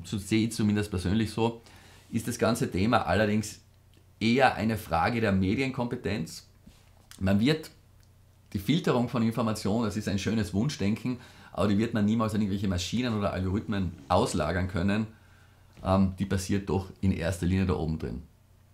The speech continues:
Arbeitet der Algorithmus nicht so, bezieh-, beispielsweise bei YouTube gezielt dafür, beim Schauen eines Verschwörungsvideos weitere Verschwörungsvideos anzuzeigen? Selbstverständlich.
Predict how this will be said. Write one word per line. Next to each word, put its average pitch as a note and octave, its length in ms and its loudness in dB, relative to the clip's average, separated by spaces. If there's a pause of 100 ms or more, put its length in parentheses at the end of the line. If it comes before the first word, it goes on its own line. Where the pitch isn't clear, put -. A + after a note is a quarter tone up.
(3000)
Arbeitet C3+ 480 2
der G#2+ 100 2
Algorithmus G2+ 460 0
nicht F#2+ 180 0
so, G#2 200 2
bezieh-, F#2+ 320 -4
beispielsweise G2 560 0
bei F2+ 100 -2
YouTube G#2 360 0
gezielt G#2+ 400 0
dafür, F2 240 0
beim F#2+ 160 2
Schauen F#2+ 340 2
eines G#2 240 0
Verschwörungsvideos F#2 720 0
weitere F#2 300 0
Verschwörungsvideos F2 600 -2
anzuzeigen? E2 380 -4
Selbstverständlich. F2+ 720 0